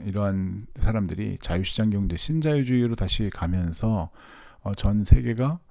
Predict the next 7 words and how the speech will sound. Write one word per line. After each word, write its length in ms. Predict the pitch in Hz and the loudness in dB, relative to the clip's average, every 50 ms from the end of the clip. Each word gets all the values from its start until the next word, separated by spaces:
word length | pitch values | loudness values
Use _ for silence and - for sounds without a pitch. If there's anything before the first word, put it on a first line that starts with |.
| - - - - - - | -20 -20 -20 -20 -12 -8
어, 120 | - 82 | 0 4
시장을 400 | - - 113 113 120 110 107 101 | 4 4 4 4 2 0 0 0
개방할 360 | - - 90 90 104 113 110 | -2 -4 -4 -2 0 8 8
수밖에 360 | - - - - - - - | 8 8 10 4 2 2 4
없었던 600 | 104 - - - 104 - - - 117 113 110 107 | 2 2 2 2 0 -6 -4 -4 -2 0 0 -2
그러한 300 | 98 - - 87 85 87 | -4 -4 -6 -4 -4 -4
상황이었고, 720 | 90 - 110 113 107 107 104 - - - - - - 90 | -6 -4 -4 -2 0 0 0 -2 -2 -6 -6 -6 -6 -10